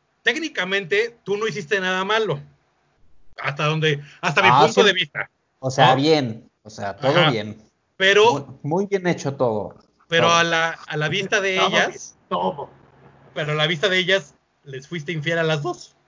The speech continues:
Speaker 2: Ah, pues sí, tipo, güey, porque, pues,
Speaker 3: Cuando con
Speaker 2: una
Speaker 3: una... no tenías un compromiso real, güey. Bueno, y probablemente con o-,
Speaker 2: El,
Speaker 3: o sea,
Speaker 2: o sea, en realidad
Speaker 3: ¿no?
Speaker 2: con las dos, pero era así como de, "Ah, mira qué culeros, pues si estás ahí como viendo qué pedo con las dos, pues no seas cabrón, güey".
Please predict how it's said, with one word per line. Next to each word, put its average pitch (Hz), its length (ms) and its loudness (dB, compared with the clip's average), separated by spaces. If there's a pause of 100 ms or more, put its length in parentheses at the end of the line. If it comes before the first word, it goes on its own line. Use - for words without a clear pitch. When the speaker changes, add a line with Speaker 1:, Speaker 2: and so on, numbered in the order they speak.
(300)
Speaker 2:
Ah, 120 220 -4
pues 139 200 2
sí, 170 180 6
tipo, 185 380 2
güey, 147 340 4
porque, 113 760 -2
pues, 110 120 -4
Speaker 3:
Cuando 190 220 0
con 202 120 6
Speaker 2:
una - 140 6
Speaker 3:
una... 285 240 2
no 247 200 -8
tenías 220 300 -2
un 208 120 -4
compromiso 175 680 -2
real, 165 420 -2
güey. 127 280 -8
Bueno, 190 360 -2
y 139 60 -4
probablemente 185 580 -2
con 139 140 -12 (160)
o-, 135 100 -12 (140)
Speaker 2:
El, 151 200 -6
Speaker 3:
o 151 120 -2
sea, 151 140 4
Speaker 2:
o 151 40 4
sea, 180 180 6
en 175 140 -4
realidad 165 420 4
Speaker 3:
¿no? 233 80 2
Speaker 2:
con 240 120 8
las 147 120 6
dos, 196 200 2
pero 165 220 0
era 190 100 2
así 180 220 -2
como 160 220 -6
de, 120 80 -6
"Ah, 123 180 -4
mira 160 220 -8
qué 160 180 -12
culeros, 165 580 -4 (280)
pues 131 180 -14
si 131 60 -10
estás 143 360 -6
ahí 151 120 -4
como 131 320 -10
viendo 139 340 -6
qué 143 100 -14
pedo 147 300 -4
con 117 160 -6
las 113 180 -4
dos, 131 180 -4
pues - 120 -20
no 120 80 -16
seas 127 220 -14
cabrón, 139 460 -6
güey". 131 160 -6